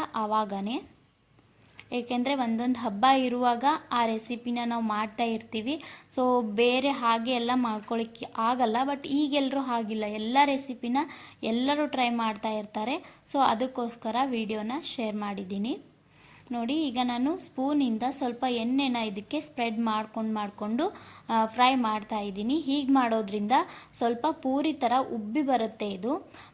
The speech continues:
ಮತ್ತು ಇನ್ನೊಂದು ವಿಶೇಷ ಏನಂದ್ರೆ, ಇದು ಎಂಟು ದಿನ ಇಟ್ರೂ ಕೆಡೋದಿಲ್ಲ, ಆ ರೀತಿಯಾದ ರೆಸಿಪಿ ಇದು. ನೀವು ಇದನ್ನ, ಆ, ನಿಪ್ಪಟ್ಟು ಥರ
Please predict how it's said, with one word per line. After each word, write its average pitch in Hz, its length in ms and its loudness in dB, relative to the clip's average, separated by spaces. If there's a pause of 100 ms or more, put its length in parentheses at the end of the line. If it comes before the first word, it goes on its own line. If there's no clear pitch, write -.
ಮತ್ತು 320 180 0
ಇನ್ನೊಂದು 285 480 4
ವಿಶೇಷ 262 400 -2
ಏನಂದ್ರೆ, 226 720 0
ಇದು 269 200 0
ಎಂಟು 262 420 2
ದಿನ 269 180 4
ಇಟ್ರೂ 262 480 0
ಕೆಡೋದಿಲ್ಲ, 226 800 -2 (220)
ಆ 233 180 2
ರೀತಿಯಾದ 226 500 -2
ರೆಸಿಪಿ 226 580 -4
ಇದು. 254 300 -2 (300)
ನೀವು 247 200 2
ಇದನ್ನ, 233 320 2 (360)
ಆ, 226 220 -2
ನಿಪ್ಪಟ್ಟು 254 500 0
ಥರ 254 180 2